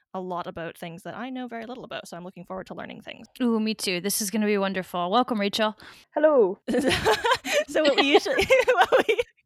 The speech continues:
Speaker 1: nothing, I was just gonna say. So something we often do with with guests when we have them on is we go through Luke Shelton's Tolkien experience questions, 'cause they are a really fun way to get through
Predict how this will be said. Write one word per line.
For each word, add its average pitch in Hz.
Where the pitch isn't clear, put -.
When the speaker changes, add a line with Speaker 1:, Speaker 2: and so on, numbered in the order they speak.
Speaker 1:
nothing, 233
I 185
was 208
just -
gonna 185
say. 185
So 247
something 254
we 220
often 196
do 180
with 170
with 202
guests -
when 202
we 190
have 190
them 185
on 180
is 185
we 202
go 185
through 185
Luke 185
Shelton's 180
Tolkien 180
experience 156
questions, -
'cause 208
they 185
are 175
a 175
really 170
fun 165
way 165
to -
get -
through 175